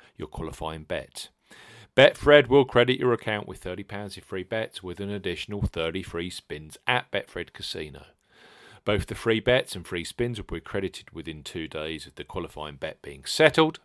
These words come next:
Free bet tokens expire seven days after credit.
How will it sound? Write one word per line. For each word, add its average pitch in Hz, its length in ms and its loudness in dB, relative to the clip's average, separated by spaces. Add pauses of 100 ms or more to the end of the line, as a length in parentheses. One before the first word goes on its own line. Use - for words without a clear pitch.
(580)
Free 117 240 4
bet 123 180 6
tokens 113 400 2
expire 92 480 -4
seven - 500 0
days 78 320 -12
after 73 300 -16
credit. - 600 2